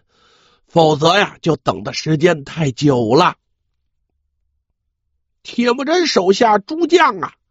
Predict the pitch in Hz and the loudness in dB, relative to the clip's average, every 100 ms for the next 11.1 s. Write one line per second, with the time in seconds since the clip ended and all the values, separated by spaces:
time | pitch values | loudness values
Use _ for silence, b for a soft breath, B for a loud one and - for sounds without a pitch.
0 | _ _ b b b b b - 302 330 | _ _ b b b b b -4 0 2
1 | 240 - 254 262 339 330 247 311 277 233 | 2 2 4 6 6 4 4 4 4 4
2 | 262 311 294 302 381 427 - 233 247 320 | 4 2 0 0 2 2 2 0 0 2
3 | 415 403 330 277 311 269 - - 262 285 | 4 6 6 6 4 2 0 -8 -8 0
4 | 359 339 254 214 277 240 247 277 269 269 | 2 4 2 2 2 4 2 0 0 0
5 | 254 _ _ _ _ _ _ _ _ _ | -2 _ _ _ _ _ _ _ _ _
6 | _ 311 415 453 427 320 311 330 277 214 | _ -2 0 2 2 2 2 4 4 6
7 | 185 180 - 233 208 254 240 240 196 180 | 4 4 6 4 4 0 0 2 2 0
8 | 190 240 214 147 143 - _ _ _ _ | -2 -2 -2 -2 -2 -4 _ _ _ _
9 | _ 302 302 214 160 156 156 - 254 302 | _ -2 0 2 0 0 -2 -4 -2 -2
10 | 240 302 254 196 - - - 415 240 147 | -2 0 0 0 0 0 0 0 -2 -4
11 | - | -8